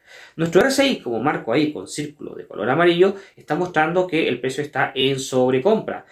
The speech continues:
de acuerdo, por supuesto, a el histórico,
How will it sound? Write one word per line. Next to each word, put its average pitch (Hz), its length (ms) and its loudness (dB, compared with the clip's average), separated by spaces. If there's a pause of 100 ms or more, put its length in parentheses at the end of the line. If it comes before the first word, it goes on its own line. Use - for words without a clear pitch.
(140)
de 131 80 -2
acuerdo, 175 440 2
por 123 120 -14
supuesto, 147 720 -6
a 131 440 -2
el 104 120 -14
histórico, - 640 -2